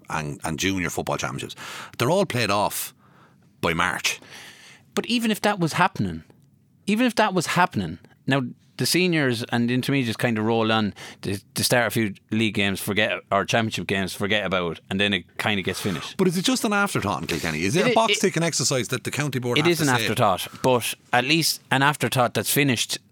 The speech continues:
Speaker 2: is better than an, an
Speaker 1: An
Speaker 2: afterthought
Speaker 1: afterthought
Speaker 2: that's
Speaker 1: that's just left aside.
Speaker 2: Yeah, like, I,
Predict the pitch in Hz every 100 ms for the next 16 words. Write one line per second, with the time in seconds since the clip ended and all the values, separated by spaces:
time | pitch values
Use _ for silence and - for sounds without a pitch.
0 | _ - 107 117 110 104 104 98 92 98
1 | 107 110 92 92 107 - - 98 - 85
2 | - - 82 82 117 117 - - - -
3 | - 120 - - - - - _ _ _
4 | _ _ - 117